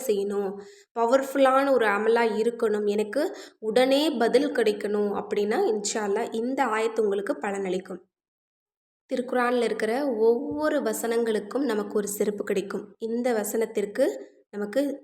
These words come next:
ஏராளமான சிறப்பு இருக்கும். ஆனா இது நம்மள பலருக்கும் தெரியாது. இன்ஷா அல்லாஹ் இந்த ஒரு ஆயத்தை நான் உங்களுக்கு தமிழ்லையும் அரபிலையும் நான் உங்களுக்கு கொடுக்குறேன்.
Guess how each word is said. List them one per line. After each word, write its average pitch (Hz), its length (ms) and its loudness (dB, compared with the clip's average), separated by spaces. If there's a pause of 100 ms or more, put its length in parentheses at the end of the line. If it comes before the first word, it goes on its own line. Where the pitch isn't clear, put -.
(140)
ஏராளமான 226 680 2
சிறப்பு 220 360 -2
இருக்கும். 294 300 4
ஆனா 214 200 0
இது 208 160 -2
நம்மள 202 400 0
பலருக்கும் 233 600 0
தெரியாது. 196 400 2 (420)
இன்ஷா 214 360 0
அல்லாஹ் 220 280 2 (120)
இந்த 240 360 0
ஒரு 214 200 4 (240)
ஆயத்தை 208 420 -2 (380)
நான் 208 200 -4
உங்களுக்கு 208 400 0
தமிழ்லையும் 240 560 2 (120)
அரபிலையும் 240 680 2
நான் 208 160 -2
உங்களுக்கு 202 340 0
கொடுக்குறேன். 202 540 0